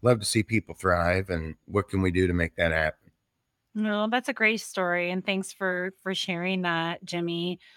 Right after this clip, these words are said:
Speaker 2: And I agree with you. I think that whole focus on people means what Stone Age is all about too. You know, if we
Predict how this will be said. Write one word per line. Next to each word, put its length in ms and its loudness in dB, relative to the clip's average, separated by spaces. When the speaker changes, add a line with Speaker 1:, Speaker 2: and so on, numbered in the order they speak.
Speaker 2:
And 160 2
I 120 6
agree 280 0
with 180 -4
you. 280 -2
I 160 2
think 280 0
that 160 6
whole 200 -2
focus 380 0
on 120 2
people 440 -4
means 240 0
what 100 -2
Stone 240 -2
Age 140 -4
is 100 -4
all 120 -4
about 280 2
too. 140 -6
You 240 0
know, 200 -4
if 260 -2
we 600 2